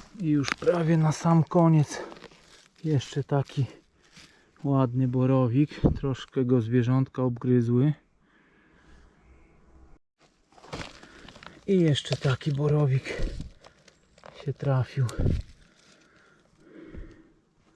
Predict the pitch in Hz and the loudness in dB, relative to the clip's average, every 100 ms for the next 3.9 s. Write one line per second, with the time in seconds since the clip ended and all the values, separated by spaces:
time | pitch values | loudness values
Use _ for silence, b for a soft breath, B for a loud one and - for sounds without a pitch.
0 | b b b b _ _ _ _ - 135 | b b b b _ _ _ _ -4 0
1 | 127 - 135 127 - 123 - 151 139 127 | 0 2 2 2 0 -4 -2 2 4 4
2 | 123 131 131 131 - - b b b - | 2 0 -4 -4 -6 -10 b b b -8
3 | 135 127 120 - 123 127 131 139 | -2 -2 -2 0 2 4 4 4